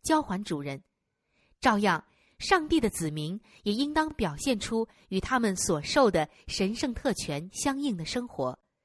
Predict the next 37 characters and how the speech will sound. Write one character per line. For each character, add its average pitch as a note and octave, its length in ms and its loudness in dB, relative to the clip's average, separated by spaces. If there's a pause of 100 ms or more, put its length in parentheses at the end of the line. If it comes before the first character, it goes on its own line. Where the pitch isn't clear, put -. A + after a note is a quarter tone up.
(280)
以 C#4+ 140 4
此 - 340 0
来 G3 160 -2
荣 E3+ 240 -2
耀 B3+ 160 2
上 D#3 240 -4
帝。 D3 180 -8 (1120)
园 G3+ 220 4
户 G#3 320 6 (180)
怎 G3+ 160 0
样 A3 180 0
杀 E4 220 2
了 C4+ 100 4
主 D#3 200 0
人 D#3 300 -2
差 - 180 -2
来 G3+ 180 -2
收 D#4+ 280 0
果 D#3+ 240 2
子 G#3 140 -2
的 F3+ 100 0
仆 E3 260 -8
人， D#3+ 180 -4 (680)
照 E4 200 4
样， G3 280 0 (400)
犹 A#3 140 6
太 D#4+ 200 0
人 G3+ 300 2
也 F3 120 -2
杀 D4 260 -2
害 C#4+ 180 -2
了 F#3 120 -2
上 A3+ 320 0
帝 A3 200 -2 (220)
所 F3 200 0
差 - 280 -4
来 D#3+ 220 0